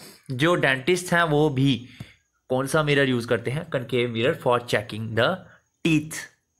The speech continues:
decayed और dysfunction teeth। अब आपको बोला है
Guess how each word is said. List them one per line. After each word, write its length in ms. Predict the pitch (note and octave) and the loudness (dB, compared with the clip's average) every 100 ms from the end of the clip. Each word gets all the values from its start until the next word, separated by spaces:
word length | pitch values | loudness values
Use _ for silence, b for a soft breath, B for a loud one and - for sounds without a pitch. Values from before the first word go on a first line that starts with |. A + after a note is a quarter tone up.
| _ _ _ _ _ _ B2 | _ _ _ _ _ _ -4
decayed 480 | B2+ D3 C#3+ D3+ - | 0 2 2 2 2
और 560 | A#2 A#2 A2+ - - _ _ _ _ _ _ A#2 B2+ | 2 2 2 -2 -12 _ _ _ _ _ _ -4 -4
dysfunction 460 | B2+ C3 A#2+ - | -2 -4 -4 -4
teeth। 420 | B2+ A#2 A#2+ - - B B B B B - | -4 -4 -8 -8 -12 B B B B B 0
अब 160 | D#3+ | 2
आपको 260 | E3+ D#3+ F3+ | 2 0 0
बोला 300 | C#3+ C3 A#2 | 2 4 4
है 460 | A2+ B2+ D3+ - | 4 2 -2 -10